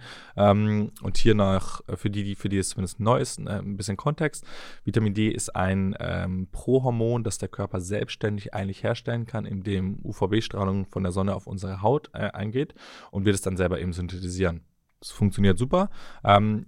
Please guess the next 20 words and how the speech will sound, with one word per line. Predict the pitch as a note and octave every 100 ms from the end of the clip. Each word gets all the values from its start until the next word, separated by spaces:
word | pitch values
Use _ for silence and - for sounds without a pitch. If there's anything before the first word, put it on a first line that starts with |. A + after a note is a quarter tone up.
| -
hier | - - G#2+ A2 G#2+ G2+
gibt's | A#2 -
aber | - G2
jetzt | G2 -
bestimmte | - F#2 -
Einschränkungen. | G2 - E2+ F#2 -
Erstens, | - F2+ - G2+ - - - - - _ -
in | A2+
unseren | A#2 G#2 F2+
Breitengraden | G2 B2 A#2+ B2 B2 B2+ B2+
funktioniert | - G#2 - A2 G#2
das | F#2+ - -
laut | A#2+ G2 F2+ - -
Literatur | G2+ G2+ G2 - A2
ungefähr | G#2+ G#2+ G2+
gut | F#2 A2 -
von | G2+
April | - - G#2
bis | F#2+ F#2
Oktober. | - A#2 C#3